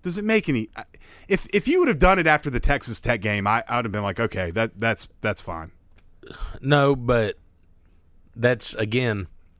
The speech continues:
Speaker 2: the re-, I, I keep going back to the report with Pete Thamel. We lose that game, Neil Brown gets fired that night.
Speaker 1: Okay. I, I, do you, but would you fire him with two games left, though?
Speaker 2: I do. I think you do, because I think you go ahead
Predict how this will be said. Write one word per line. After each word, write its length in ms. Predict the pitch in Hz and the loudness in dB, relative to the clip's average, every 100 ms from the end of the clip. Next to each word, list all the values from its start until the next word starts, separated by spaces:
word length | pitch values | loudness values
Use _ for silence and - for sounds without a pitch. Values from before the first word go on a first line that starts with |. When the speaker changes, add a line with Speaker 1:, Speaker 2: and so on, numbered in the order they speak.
| _ - | _ -20
Speaker 2:
the 140 | 107 98 | -6 -2
re-, 80 | 92 - | -2 -2
I, 280 | 107 107 101 | 0 0 0
I 40 | 101 | -2
keep 220 | - 98 | -4 -2
going 240 | 104 104 | -2 0
back 180 | 101 98 | 0 -2
to 100 | - | -2
the 80 | 92 | -4
report 280 | 82 - 85 | 4 4 4
with 140 | 90 | -4
Pete 200 | - - | -4 -4
Thamel. 440 | 113 117 98 85 80 _ _ _ _ _ | -2 -2 -2 -6 -10 _ _ _ _ _
We 160 | 131 | 2
lose 240 | 139 135 131 | 4 2 2
that 200 | 135 123 | 0 0
game, 440 | 110 98 95 92 - - _ _ | -2 -2 -4 -8 -12 -20 _ _
Neil 220 | 113 113 | 0 2
Brown 300 | 107 104 98 | 2 0 0
gets 200 | 95 90 | -6 -8
fired 560 | - 90 87 85 82 78 - | -4 -2 -2 -2 -4 -8 -10
that 200 | 98 82 | -6 -6
night. 240 | 80 71 - - - | -6 -12 -16 -8 0
Speaker 1:
Okay. 340 | 123 120 104 - - - - _ - _ _ _ _ _ _ _ _ | 2 2 0 -2 -10 -18 -20 _ -20 _ _ _ _ _ _ _ _
I, 100 | 175 - | -2 0
I, 80 | 175 | -2
do 180 | 156 165 | 0 -4
you, 60 | - | -6
but 360 | 117 123 156 | -10 -2 0
would 180 | 131 151 | 2 -2
you 80 | 143 | -2
fire 280 | 139 123 123 | 0 0 0
him 160 | 123 120 | -2 -6
with 140 | 110 | -8
two 160 | - 107 | -8 -6
games 280 | 107 107 | -6 -6
left, 200 | 120 117 | -6 -6
though? 80 | 123 | -2
Speaker 2:
I 40 | 143 | 0
do. 220 | 101 92 - - - - _ - | 0 -4 -8 -20 -20 -20 _ -4
I 60 | |
think 220 | 127 131 139 | -2 -2 -4
you 60 | |
do, 200 | 113 95 | -4 -4
because 260 | 101 120 135 | -2 -2 0
I 60 | 131 | 0
think 240 | 143 120 | 0 -4
you 100 | 127 | -6
go 200 | 120 127 120 | -2 0 2
ahead 420 | 117 120 117 | 0 0 0